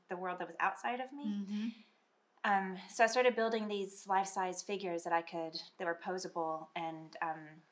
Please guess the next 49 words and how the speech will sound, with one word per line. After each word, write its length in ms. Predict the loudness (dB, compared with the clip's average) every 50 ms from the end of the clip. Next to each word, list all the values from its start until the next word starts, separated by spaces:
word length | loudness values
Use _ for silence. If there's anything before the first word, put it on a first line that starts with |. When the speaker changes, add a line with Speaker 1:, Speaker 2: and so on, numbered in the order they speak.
| -8 -2
Speaker 1:
malleable, 560 | 4 6 6 6 6 4 0 -2 -4 -8 -10
so 120 | -10 -10 -12
I 40 | -10
could 140 | -10 -8 -8
change 300 | -8 -8 -8 -10 -10 -10
their 140 | -8 -8
expressions 680 | -6 -6 -6 -4 -4 -4 -4 -4 -6 -6 -8 -10 -12 -12
and, 300 | -10 -10 -12 -12 -14 -20 -20 -20 -20 -20 -20 _ _ _ _ -12
and 200 | -12 -12 -12 -10
pose 260 | -6 -4 -4 -4 -4 -4
them. 220 | -4 -4 -4 -6 -10 -14 -18 _ _ _ _ _ _ -2
Speaker 2:
They 100 | 2 4
were 60 | 4
even 380 | 4 4 4 2 0 -2 0 2
bigger 300 | 2 2 2 4 2 2
than 160 | 0 0 0
life-size, 540 | 2 2 2 2 0 -4 -4 -6 -6 -6 -6
weren't 220 | -8 -8 -8 -6
they? 80 | -4 -2
I 60 | 0
Speaker 1:
These, 180 | 2 2 2 2
Speaker 2:
mean 180 | 0 -4 -2
Speaker 1:
these 220 | 0 2 2 2 4
figures 240 | 4 4 4 6
that 120 | 6 6 4
I 40 | 4
started 300 | 2 2 2 2 2 0
with 160 | -2 -2 2
were 380 | 4 4 6 6 4 0 -6 -12
pretty 160 | -6 -4 0
much 220 | 0 2 0 0 2
my, 260 | 2 4 4 2 2 0
they 80 | 0 0
were 200 | 0 0 -2 -4 -4
my 160 | -2 0 0
scale, 560 | 0 -2 -6 -6 -4 -4 -4 -4 -6 -10 -12 _ _ _ _ -2
but, 160 | 2 2 2 4 4
um, 320 | 4 4 2 2 -4 -6 -10 -14 _ _ 0
some 220 | 4 6 8 8
of 120 | 8 6 4
them 140 | 2 0
have 120 | 0 0 0
been 140 | -2 -2 0
bigger 300 | 0 0 0 0 0 0
than 180 | 0 2 2
life-size. 500 | 2 2 2 4 6 6 6 6 6 4 2
<laughs> 60 | 2 4 8
Speaker 2:
<laughs> 880 | 8 8 8 8 6 6 6 4 -2 -2 -2 -2 -2 -2 -4 -4 -2 0
Speaker 1:
But, 180 | 2 2 2